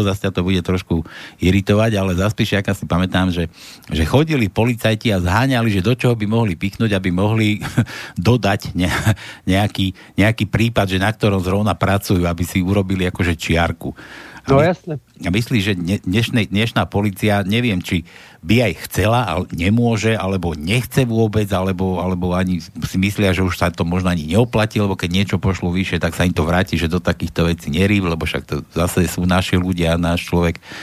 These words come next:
Speaker 1: A ono je to jedno, či to bolo za Fica, či to bolo za Radičovej, to úplne je to fuk, alebo za Dzurindu, aby som mu zas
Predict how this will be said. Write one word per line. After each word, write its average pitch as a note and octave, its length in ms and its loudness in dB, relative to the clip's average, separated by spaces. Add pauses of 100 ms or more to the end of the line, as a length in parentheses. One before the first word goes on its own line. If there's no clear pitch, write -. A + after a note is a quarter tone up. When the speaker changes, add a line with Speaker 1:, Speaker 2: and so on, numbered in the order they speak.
(180)
Speaker 1:
A F#2 80 4
ono G#2 160 6
je A2 80 2
to - 80 2
jedno, C3 240 2
či - 80 -6
to G2+ 160 -2
bolo G2+ 160 0
za F#2+ 160 0
Fica, F#2+ 320 -2
či F2+ 160 -6
to F#2 80 2
bolo F#2 240 0
za F2 240 0
Radičovej, F2 640 0
to F#2+ 100 2 (140)
úplne A2+ 320 0
je G#2 80 -8
to F#2 80 0
fuk, F#2 240 0
alebo F2 160 0
za E2+ 160 2
Dzurindu, F#2+ 400 2
aby E2 240 -2
som D#2+ 160 -2
mu D#2 80 -2
zas D#2+ 160 -2